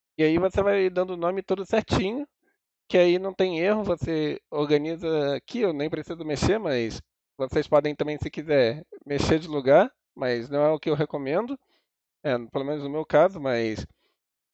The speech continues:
é, vocês organizam aí da maneira que acharem melhor. E claro, no meu vídeo de organizando seu canal mostra um pouco disso daí, mas é isso aí, galera, fica a dica aí, e aí depois você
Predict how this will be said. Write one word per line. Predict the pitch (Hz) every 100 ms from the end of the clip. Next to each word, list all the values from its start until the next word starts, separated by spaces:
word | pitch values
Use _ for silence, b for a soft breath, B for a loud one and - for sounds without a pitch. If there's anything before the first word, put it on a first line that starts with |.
| _
é, | 127 131 120 110 117
vocês | 123 135 170 165
organizam | 170 170 170 175
aí | 170
da | 170 160
maneira | 147 156
que | 156 143
acharem | - 147 143
melhor. | 151 131 135 170 285 _ _ - -
E | 139
claro, | - 170 127 120 120
no | 131
meu | 139 135
vídeo | 143 151 151
de | 165 151 -
organizando | 143 143 147 143 156 147
seu | 160
canal | 151 135 131 -
mostra | 147 156 160
um | 156
pouco | 156 156
disso | 143 147 147
daí, | 139 147 233 349 _ _ _ _ -
mas | 147
é | 185
isso | -
aí, | 226
galera, | 180 139 123
fica | 147 160 143 127 - _ -
a | 147
dica | 139 147 - 139
aí, | 160 220
e | 165
aí | 156
depois | 156 165 165
você | 180 - 170 151